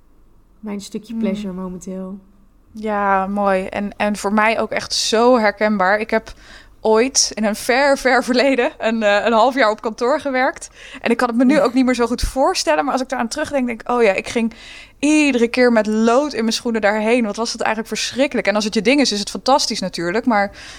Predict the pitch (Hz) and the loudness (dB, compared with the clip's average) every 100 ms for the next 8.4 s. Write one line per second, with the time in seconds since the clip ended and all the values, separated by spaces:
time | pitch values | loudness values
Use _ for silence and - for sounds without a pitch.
0 | - 220 359 370 285 269 269 240 190 254 | -6 0 0 0 2 2 2 -2 -8 -8
1 | - - - - - _ - 226 220 220 | -8 -12 -18 -20 -20 _ -6 -2 0 0
2 | 202 202 196 202 208 165 160 - _ - | 2 2 0 -2 -6 -8 -10 -16 _ -14
3 | 226 220 220 180 226 - 220 - - - | -2 0 2 0 -6 -6 -6 -8 -20 -6
4 | 220 233 233 - 247 233 220 240 247 - | 0 0 0 -4 -4 0 2 0 -2 -2
5 | 262 294 269 247 233 208 226 196 202 - | 0 0 0 0 0 0 -2 -2 -4 -2
6 | 247 233 175 165 - - 240 214 135 254 | 0 2 4 2 -2 0 2 4 2 0
7 | - - 247 226 254 262 262 262 320 339 | -2 -2 -4 -4 -2 -2 0 2 2 0
8 | 262 220 262 - | 0 2 2 0